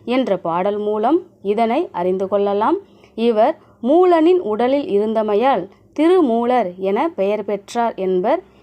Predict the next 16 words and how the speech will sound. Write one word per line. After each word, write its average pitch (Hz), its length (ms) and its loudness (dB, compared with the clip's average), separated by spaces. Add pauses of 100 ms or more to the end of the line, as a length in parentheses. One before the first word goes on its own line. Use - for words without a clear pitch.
இவருக்கு 254 720 0 (100)
சுந்தரர் 349 640 4
என்ற 202 300 -2
பெயரும் 202 380 0
இருந்துள்ளது. 220 760 0 (280)
இவர் 220 240 0
நெடுங்காலம் 254 760 2 (180)
தவத்தில் 254 460 2
இருந்து 196 580 0 (260)
ஆண்டுக்கொரு 311 680 4
பாடலாக 202 880 0 (260)
மூவாயிரம் 311 680 2
பாடல்களை 226 680 0
பாடியுள்ளார். 202 680 0 (320)
இவர் 294 340 2
காலம் 220 480 0